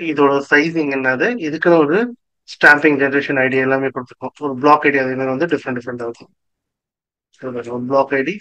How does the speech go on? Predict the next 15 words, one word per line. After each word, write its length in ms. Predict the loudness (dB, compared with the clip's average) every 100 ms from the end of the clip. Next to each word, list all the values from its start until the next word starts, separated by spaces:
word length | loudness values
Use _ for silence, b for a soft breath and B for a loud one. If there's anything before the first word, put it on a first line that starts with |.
| -10
stamp 280 | -2 -2 0
generation 360 | -4 -2 -2 -2
ஐ 20 | 0
டிலாம் 260 | 0 0 -2
மாறும். 220 | -4 -10 _ _ _ _ _ _ _ _ _ _ _ _ _ _ _ _ _ _ _ _ _ _ _ _ _ _ _ -6 -2
ஒன் 120 | 2 0
ஒன் 100 | 0 -2
ஃபைவ் 160 | 0 0
இருக்கா, 240 | 0 0 0 _ -4
Block 200 | -4 -2 -2
four, 200 | 0 0 -4 _ _ _ _ _ _ _ _ _ _ _ _
பிளாக் 300 | -2 0 0 0
ஃபைவ் 160 | -2 0
பாருங்க, 220 | -2 -4 -4
ஒன் 100 | -4